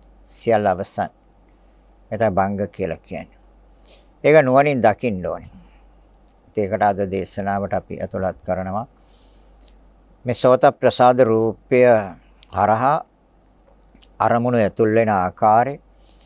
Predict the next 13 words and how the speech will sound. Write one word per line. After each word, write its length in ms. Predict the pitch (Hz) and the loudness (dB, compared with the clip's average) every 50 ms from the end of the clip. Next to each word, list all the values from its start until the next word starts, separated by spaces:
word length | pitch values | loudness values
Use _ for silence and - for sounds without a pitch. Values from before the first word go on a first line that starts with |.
| _ _ _ _ - - | _ _ _ _ -4 2
ඒ 120 | 123 123 | 4 4
අරමුණු 460 | 113 110 110 120 120 123 127 127 127 127 | 6 6 4 2 0 -2 -2 0 0 2
වල 180 | 123 120 113 98 | 2 2 2 0
ප්‍රවෘත්තිය, 680 | - - - 104 104 110 110 101 - _ - 139 147 156 - - _ _ _ _ _ _ _ _ - _ _ _ _ _ _ _ _ _ - - | -2 -2 0 0 2 2 0 -2 -4 _ -2 0 0 0 -2 -4 _ _ _ _ _ _ _ _ -20 _ _ _ _ _ _ _ _ _ -2 0
ඒ 100 | 131 123 | 0 0
ප්‍රවෘත්තියේ 1040 | - 123 120 120 127 135 127 120 _ - 151 147 143 131 120 117 110 101 95 90 - - - - - _ - 117 | 2 2 4 4 4 4 2 -2 _ 0 2 4 6 6 6 4 2 2 0 -4 -10 -18 -20 -20 -20 _ -8 -2
භංගත්වය, 760 | 107 113 110 120 127 131 127 135 135 165 _ _ - 160 170 - _ _ _ _ _ _ _ _ | 2 4 4 4 2 2 4 4 4 4 _ _ -8 -8 -8 -8 _ _ _ _ _ _ _ _
විනාශක් 600 | - - 101 104 107 113 113 110 - 120 104 - | -10 -6 -4 -2 0 0 0 0 0 -2 -4 -4
ස්වභාවය 500 | - - 123 117 131 131 139 139 151 185 247 _ _ _ _ _ _ _ _ _ _ _ _ _ _ _ _ _ _ _ | -4 -6 -4 -2 -2 -2 -2 -4 -6 -10 -16 _ _ _ _ _ _ _ _ _ _ _ _ _ _ _ _ _ _ _
හා 600 | - 127 139 151 151 135 120 101 92 - - - _ _ _ _ - | 0 2 4 4 6 4 4 2 0 -4 -10 -20 _ _ _ _ -8
හේතුඵල 760 | - 110 117 123 131 - - 127 - - 143 135 135 139 135 120 | -4 0 0 0 0 0 -2 -4 0 4 4 6 6 6 4 0
න්‍යායට 500 | 110 110 107 110 113 117 113 113 104 127 | 0 0 0 2 2 4 2 2 2 2
අනුව 320 | 123 120 120 127 123 123 | 0 2 0 -2 -2 0